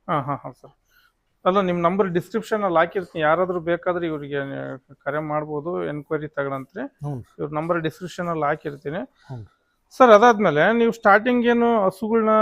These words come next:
Speaker 1: ಸ್ಟಾ-, ಸ್ಟಾ-, ಸಾಕಿದ್ರಲ್ಲ,
Speaker 2: ಹ್ಮ್.
Speaker 1: ಆ ಟೈಮಲ್ಲೇ ನೀವು ಮ್ಯಾಟಿಂಗ್ ಸಿಸ್ಟಮ್ ಎಲ್ಲ ಅವಾಗ್ಲೇ ಮಾಡ್ಕೊಂಡಿದ್ರಾ, ಏನ್
Speaker 2: ಸ್ಟಾರ್ಟಿಂಗ್
Speaker 1: ತದನಂತರ
Speaker 2: ಮ್ಯಾಟ್,
Speaker 1: ಮಾಡ್ಕೊಂಡ್ರಾ?
Speaker 2: ಮ್ಯಾಟ್ ಹಾಕಕ್ಕೆ ಬೇಕ್ರಿ, ಹಾಕ್ಲಿಲ್ಲ ಅಂದ್ರ
Speaker 1: ಹಾ, ಸರ್.
Speaker 2: ಇಲ್ಲಿ ಹಾಕ ನೋಡ್ರಿ ಕಾಲ್.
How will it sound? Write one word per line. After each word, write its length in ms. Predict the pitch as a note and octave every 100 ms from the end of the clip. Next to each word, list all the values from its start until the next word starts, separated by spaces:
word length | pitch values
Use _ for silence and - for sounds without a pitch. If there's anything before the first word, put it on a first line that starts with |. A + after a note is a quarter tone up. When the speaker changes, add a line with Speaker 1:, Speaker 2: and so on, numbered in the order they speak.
| G#3+
Speaker 1:
ಸ್ಟಾ-, 580 | - - E3 E3 D#3+ D#3+
ಸ್ಟಾ-, 320 | - - E3+
ಸಾಕಿದ್ರಲ್ಲ, 600 | - G3 G3+ F#3 D#3 C#3+ F3+
Speaker 2:
ಹ್ಮ್. 280 | F3 D#3 E3
Speaker 1:
ಆ 100 | F#3
ಟೈಮಲ್ಲೇ 520 | A3 A#3 A#3+ A#3+ A#3+
ನೀವು 440 | A#3 A3+ A3+ G#3+
ಮ್ಯಾಟಿಂಗ್ 480 | F3+ F#3 G3+ A3 G#3
ಸಿಸ್ಟಮ್ 400 | - - - G#3
ಎಲ್ಲ 140 | G3+
ಅವಾಗ್ಲೇ 300 | F3 F3+ G#3
ಮಾಡ್ಕೊಂಡಿದ್ರಾ, 560 | G#3 F#3+ F#3+ F#3+ D#3 E3+
ಏನ್ 60 | A3+
Speaker 2:
ಸ್ಟಾರ್ಟಿಂಗ್ 400 | G3+ G3+ F3+ E3+
Speaker 1:
ತದನಂತರ 160 | F3+
Speaker 2:
ಮ್ಯಾಟ್, 240 | G#3 A3 A3+
Speaker 1:
ಮಾಡ್ಕೊಂಡ್ರಾ? 380 | G#3+ F#3 -
Speaker 2:
ಮ್ಯಾಟ್ 260 | F3+ A3 G#3
ಹಾಕಕ್ಕೆ 340 | F#3+ A3+ A3+
ಬೇಕ್ರಿ, 300 | A3 G#3+ G3
ಹಾಕ್ಲಿಲ್ಲ 420 | D#3 G3 A#3+ A3+ G#3
ಅಂದ್ರ 220 | E3 D3 A#3+ A#3+ _
Speaker 1:
ಹಾ, 100 | G3+
ಸರ್. 180 | D#3+ F3+
Speaker 2:
ಇಲ್ಲಿ 160 | F3+ F3+
ಹಾಕ 180 | F3
ನೋಡ್ರಿ 260 | E3+ D3+ B2
ಕಾಲ್. 260 | - D3